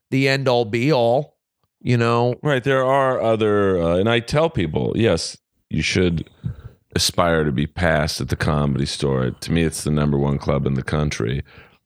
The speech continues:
Speaker 2: but there's other places.
Speaker 1: Yeah.
Speaker 2: You know, if, if you're not in there yet, I mean, 'cause to be honest, it's like trying to get in at the Comedy Store now is like trying to get on an N H L team or an N F L team. There's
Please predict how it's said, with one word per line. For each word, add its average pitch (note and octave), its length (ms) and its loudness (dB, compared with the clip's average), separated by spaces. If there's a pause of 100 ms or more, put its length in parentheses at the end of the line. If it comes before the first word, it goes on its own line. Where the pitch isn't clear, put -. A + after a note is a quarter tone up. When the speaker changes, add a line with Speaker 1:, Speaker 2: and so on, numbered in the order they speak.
Speaker 2:
but D#2+ 160 0
there's F2 240 0
other E2 260 2
places. - 840 -6 (380)
Speaker 1:
Yeah. B3 320 2 (140)
Speaker 2:
You E2+ 100 0
know, D2 200 0
if, D#2 180 -4
if - 200 -2
you're E2 120 0
not E2+ 360 0
in F2+ 200 2
there E2+ 220 2
yet, F2+ 380 2
I F2+ 60 0
mean, G2 160 2
'cause G2+ 220 -2
to - 100 -4
be G#2 160 2
honest, A2 240 0
it's A2+ 140 -4
like - 180 0 (280)
trying D#3 200 0
to D#3 60 -2
get C#3+ 180 0
in C#3 80 0
at C3 140 0
the G2+ 80 -4
Comedy A#2 420 0
Store A2+ 320 2
now F#2 480 2 (320)
is F2+ 100 2
like F#2 140 0
trying G2 220 0
to F#2+ 80 0
get F2+ 360 0
on F2 200 2
an E2 200 2
N F#2 200 2
H F#2 420 2
L F2+ 220 2
team F2+ 420 0
or C2+ 60 -2
an D2+ 160 0
N F2 180 0
F F#2 180 0
L F2+ 200 2
team. F#2 320 0 (260)
There's G2 180 0